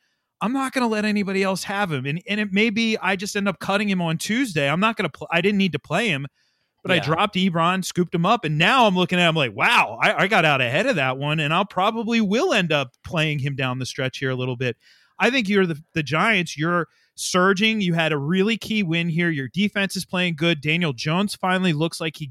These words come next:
Speaker 1: gets it a little bit. And you're, you're in a position where, well, now maybe we didn't need to sign Devonta Freeman. Maybe we just had the guy all along in our,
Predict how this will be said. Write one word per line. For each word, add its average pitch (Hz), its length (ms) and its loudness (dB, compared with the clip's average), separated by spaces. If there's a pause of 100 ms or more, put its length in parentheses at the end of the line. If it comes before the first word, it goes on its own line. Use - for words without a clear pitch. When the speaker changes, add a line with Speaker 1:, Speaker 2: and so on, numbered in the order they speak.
Speaker 1:
gets 160 320 -4
it 196 60 -4
a 165 60 0
little 127 260 -4
bit. 131 300 -4 (640)
And 170 500 0 (140)
you're, 165 460 0 (120)
you're 170 280 0
in 196 40 2
a 190 40 0
position 180 320 -4
where, 170 180 2
well, 165 340 -2
now 151 300 0 (140)
maybe 175 260 -2
we 247 140 -2
didn't 226 220 -2
need 165 240 -2
to 196 60 -2
sign 131 540 -4
Devonta 123 340 -6
Freeman. 135 360 -6
Maybe 160 220 -2
we 175 120 0
just 175 160 -4
had 160 160 -2
the 143 80 -6
guy 139 280 0
all 139 220 0
along 147 300 -4
in 127 120 -4
our, 123 260 -4